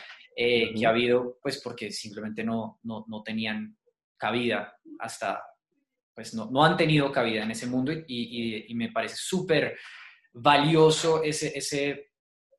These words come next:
Speaker 1: propósito, esa propuesta de valor que estás haciendo con, con, con tu
Speaker 2: Ujú.
Speaker 1: canal, con tu contenido y con tu trabajo también como, como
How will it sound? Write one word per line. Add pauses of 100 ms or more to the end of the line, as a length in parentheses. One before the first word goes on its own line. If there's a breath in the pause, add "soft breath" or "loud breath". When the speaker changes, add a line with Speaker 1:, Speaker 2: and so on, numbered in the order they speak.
(140)
Speaker 1:
propósito,
esa
propuesta
de
valor
que
estás
haciendo
con, (240)
con, (400)
con
tu
Speaker 2:
Ujú.
Speaker 1:
canal, (580 loud breath)
con
tu
contenido
y
con
tu
trabajo
también
como,
como